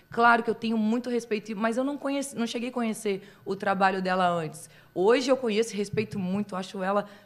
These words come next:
fantástica, admiro demais. Mas assim, eu acho que quando a gente se compara demais, e eu tive um problema muito sério quando eu comecei no rádio, eu não tinha referência.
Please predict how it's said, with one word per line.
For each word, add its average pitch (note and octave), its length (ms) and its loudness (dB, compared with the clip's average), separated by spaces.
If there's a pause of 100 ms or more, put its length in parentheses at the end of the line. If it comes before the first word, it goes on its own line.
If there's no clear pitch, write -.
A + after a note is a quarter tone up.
fantástica, G3 680 -2
admiro F#3+ 360 0
demais. G3 460 -2 (320)
Mas A#3+ 180 2
assim, C4 360 0 (440)
eu A#3 160 2
acho B3+ 220 0
que B3 80 -12
quando C#4 240 -4
a C4+ 40 0
gente A#3+ 200 -4
se - 80 -12
compara A3+ 400 4
demais, G#3+ 420 0
e A3+ 80 -2
eu B3 160 8
tive C4 220 -6
um C#4 100 0
problema A#3 380 2
muito B3 180 -2
sério G#3+ 280 0
quando G#3 160 -2
eu F#3+ 60 -6
comecei F#3+ 300 -4
no F#3 100 -2
rádio, D#3+ 340 -2
eu - 20 -4
não G#3+ 100 -2
tinha A3 220 -4
referência. F3 600 -6